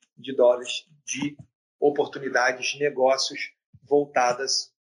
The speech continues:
para as O D S, as dezessete O D S. É, isso apenas falando de quatro setores, ou seja,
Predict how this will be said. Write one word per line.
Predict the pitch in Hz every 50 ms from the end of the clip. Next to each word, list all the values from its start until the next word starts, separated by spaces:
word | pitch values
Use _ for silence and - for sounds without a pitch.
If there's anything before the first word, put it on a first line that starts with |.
| _ _
para | - 123 120 120 120 120 123 123 - - - _
as | - 123 120 117 131
O | 127
D | 127 131
S, | 120 117 117 117 120 - - - 123
as | 110 107
dezessete | 127 120 131 117 - - - 123 123 127 123 - - - _ _ _ _ _ _ -
O | 127
D | 123 131 127 113 - -
S. | - - - - - - _ _ _ _ _ _ _ -
É, | - 139 139 135 135 131 127 123 - - - _ _ _ _ _ _ _
isso | - 160 202 214 - - - 151 -
apenas | - 151 151 - 165 180 196 196 202 -
falando | - 151 135 139 147 165 156 170 175
de | - - 170 - _ _
quatro | 156 160 196 214 - - -
setores, | 135 - - 139 - - 104 - - _ _ - - _ _ _ _
ou | - 147 151
seja, | 147 - 139 117 107 - -